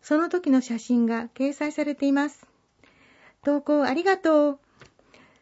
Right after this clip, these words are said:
前後のエーイーディーの記事と動画見てくれた？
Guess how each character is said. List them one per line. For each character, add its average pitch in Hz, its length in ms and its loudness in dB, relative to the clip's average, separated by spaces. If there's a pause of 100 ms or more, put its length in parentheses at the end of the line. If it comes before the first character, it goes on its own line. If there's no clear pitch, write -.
(340)
前 370 200 2
後 294 240 4
の 247 220 2
エ 233 40 0
ー 330 360 -2
イ - 20 -
ー 285 40 -4
デ 311 60 -4
ィ 320 80 0
ー 294 40 2
の 247 120 4
記 285 160 -6
事 247 140 -8
と 196 120 -2
動 208 240 -2
画 214 280 -4
見 277 100 -4
て 359 120 -4
く 269 100 0
れ 208 80 0
た？ 269 320 -6